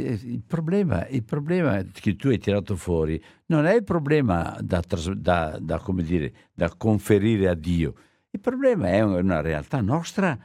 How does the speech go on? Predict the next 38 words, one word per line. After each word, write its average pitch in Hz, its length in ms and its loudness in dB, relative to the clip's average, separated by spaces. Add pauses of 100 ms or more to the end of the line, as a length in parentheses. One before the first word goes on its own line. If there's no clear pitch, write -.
(300)
che 208 120 -2
abbiamo 113 480 2
e 101 200 0
che 95 320 0
tentiamo 101 600 0
di 101 260 2
risolvere 101 600 0
i 90 40 -2
problemi 151 560 -2 (260)
a-, 104 180 0 (160)
facendo 110 480 2
del 87 160 0
male 95 260 2
agli 80 160 0
altri 82 420 -2 (180)
o 131 180 6
imbrogliando 123 880 2
totalmente 98 640 -2
gli 80 120 -4
altri. - 480 -10 (300)
Questo 202 320 -2
però 80 340 2 (360)
fa 110 160 2
parte 98 380 0
di 92 180 2
tutte 240 320 0
le 233 100 0
cose 170 300 0
che 160 120 0
vengono 135 380 0
fatte, 104 540 -4 (680)
tutte 220 380 2
le 101 240 4
realtà 101 480 0
che 104 120 0
vengono 110 360 0
fatte 104 460 -2
con 107 360 2